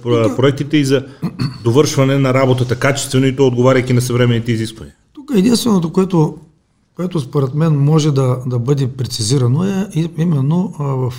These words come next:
Speaker 2: а, тази България, имайки този силен частен сектор, а, и строителен, а, ролята на Автомагистрали като държавна фирма такава.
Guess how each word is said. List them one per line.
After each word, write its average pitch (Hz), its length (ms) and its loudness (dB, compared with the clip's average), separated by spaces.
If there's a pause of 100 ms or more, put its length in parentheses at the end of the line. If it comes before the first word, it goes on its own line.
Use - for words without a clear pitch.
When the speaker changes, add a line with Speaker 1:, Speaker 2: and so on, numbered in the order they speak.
(100)
Speaker 2:
а, 113 280 -6
тази 147 500 -2 (640)
България, 123 440 -4
имайки 131 540 -2 (560)
този 120 260 -4
силен 123 380 -2 (260)
частен 123 400 -6
сектор, 117 440 -6 (460)
а, 117 40 -8 (460)
и - 20 -18 (300)
строителен, 120 560 -10 (760)
а, 139 340 -6
ролята 165 400 -4
на 156 120 0
Автомагистрали 143 680 -4
като 139 180 -6
държавна 123 480 -4
фирма 120 300 -4
такава. 104 360 -12